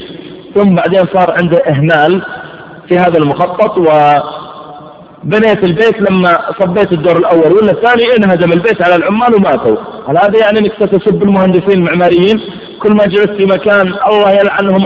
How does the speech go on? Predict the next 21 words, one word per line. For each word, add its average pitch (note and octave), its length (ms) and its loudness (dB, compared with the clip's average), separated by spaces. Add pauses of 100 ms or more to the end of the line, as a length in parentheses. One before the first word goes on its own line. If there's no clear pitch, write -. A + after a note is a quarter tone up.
"الله G3 200 4
يفعل" G3 360 0
ويفعل، G3 420 0 (100)
لا، D#3 160 -2
ما D#3+ 160 0
يعني F#3+ 320 2
هذا. F3+ 280 2
إذا C3+ 160 2
قلتم G3+ 340 0
فاعدلوا، G3+ 520 2 (340)
لا A#3 200 2
يجرمنكم G#3+ 680 0
شنآن G3+ 440 0
قوم G#3 360 2
على G#3 280 0
ألا G#3 180 2
تعدلوا، G#3 540 0
اعدلوا، G#3 460 2
هو F#3+ 100 2
أقرب B3+ 420 0
للتقوى. A3+ 580 0